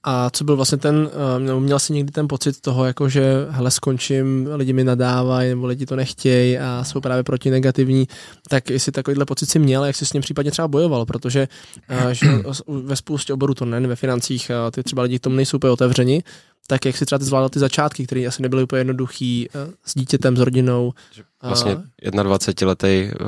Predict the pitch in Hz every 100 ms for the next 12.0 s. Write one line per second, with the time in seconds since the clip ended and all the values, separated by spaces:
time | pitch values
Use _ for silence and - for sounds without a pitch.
0 | 98 - _ - - 101 95 - 98 92
1 | 95 95 87 92 101 - 90 95 92 95
2 | 90 98 95 95 90 92 95 - 95 92
3 | - 95 92 - - - 107 117 95 92
4 | - 98 98 95 - 98 - 95 92 95
5 | 95 98 90 98 98 104 87 87 90 87
6 | 85 - - _ _ _ _ _ _ -
7 | - _ _ _ - 117 104 - 120 -
8 | 117 131 - - - - - - - -
9 | - _ 107 117 117 151 123 104 95 90
10 | 92 120 117 123 - 107 104 101 95 -
11 | 101 101 92 - 95 92 95 98 101